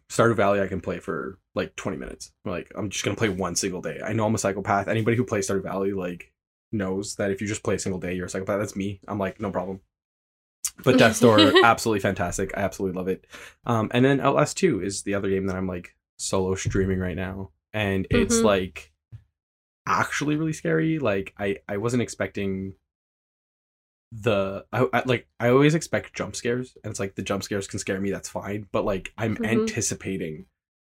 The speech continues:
Speaker 1: so, like, nothing will be happening, and I'll be, like, in a safe place, and I'm, like, healing up my bandages or whatever, and, like, I'm, like, sitting there, like, I'm scared of what's gonna happen next, and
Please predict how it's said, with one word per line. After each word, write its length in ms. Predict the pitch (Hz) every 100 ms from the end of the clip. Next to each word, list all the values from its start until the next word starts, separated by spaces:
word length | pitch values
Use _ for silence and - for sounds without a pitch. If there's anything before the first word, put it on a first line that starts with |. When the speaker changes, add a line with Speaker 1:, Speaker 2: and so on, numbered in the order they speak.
| _ _
Speaker 1:
so, 100 | -
like, 140 | 117 117
nothing 240 | 117 127
will 60 | 127
be 60 | 95
happening, 400 | 98 - 92 92
and 100 | 95
I'll 60 |
be, 100 | 107
like, 180 | 98 98
in 60 | 95
a 60 |
safe 280 | - 98 -
place, 280 | 104 95 -
and 80 | 98
I'm, 60 |
like, 240 | 92 90 - _ _ _ -
healing 280 | 123 107 107
up 100 | 90
my 160 | 101
bandages 440 | 95 98 95 101 95
or 60 |
whatever, 340 | 101 98 98 98
and, 120 | 98
like, 300 | 90 87 -
I'm, 140 | 117 110
like, 180 | 98 -
sitting 220 | 107 107
there, 100 | 95
like, 180 | 87 -
I'm 120 | 131
scared 420 | - 87 87 - _ _ _ -
of 160 | 131 101
what's 140 | 95
gonna 140 | 95
happen 260 | 92 - - -
next, 340 | - - - _ _ _ _ 120
and 260 | 113 110